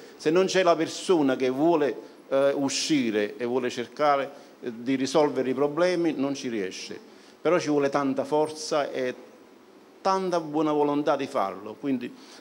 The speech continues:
per me che sono entrato in carcere è stata veramente dura, però ce l'ho fatta, poi non lo so gli altri.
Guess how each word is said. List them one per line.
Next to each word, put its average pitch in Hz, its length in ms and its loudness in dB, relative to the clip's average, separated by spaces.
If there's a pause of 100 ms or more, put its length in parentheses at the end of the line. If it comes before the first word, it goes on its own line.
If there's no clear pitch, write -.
per 139 120 0
me 165 180 2
che 165 100 2
sono 156 160 0
entrato 156 300 2
in 156 80 0
carcere 139 680 -2
è 120 80 -8
stata 120 280 -2
veramente 127 440 -4
dura, 113 420 -4 (420)
però 143 240 0
ce - 120 -8
l'ho 127 100 -2
fatta, 110 380 -6
poi 127 120 0
non 123 120 -2
lo 123 60 -2
so 120 180 -4
gli 117 100 -4
altri. 92 840 -8